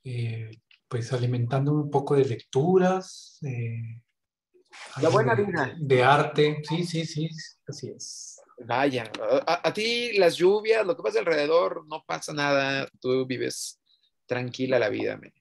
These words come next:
Speaker 2: la vida.
Speaker 1: No, no, no, obviamente, este, sí hubo problemas con la lluvia y de hecho, este,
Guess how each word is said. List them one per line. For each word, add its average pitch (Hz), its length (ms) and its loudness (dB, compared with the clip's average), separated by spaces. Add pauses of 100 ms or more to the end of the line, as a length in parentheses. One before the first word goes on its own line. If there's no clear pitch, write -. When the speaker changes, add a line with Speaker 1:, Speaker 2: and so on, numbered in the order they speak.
(140)
Speaker 2:
la 110 140 -8
vida. 110 240 -8
Speaker 1:
No, 190 180 6
no, 214 220 6
no, 165 200 2
obviamente, 127 880 0
este, 98 520 -12
sí - 760 -2
hubo 131 680 4 (400)
problemas 123 520 -2
con 120 180 -2
la 110 100 -2
lluvia 160 400 2
y 135 100 2
de 117 80 -2
hecho, 123 520 -2 (560)
este, 117 1120 -8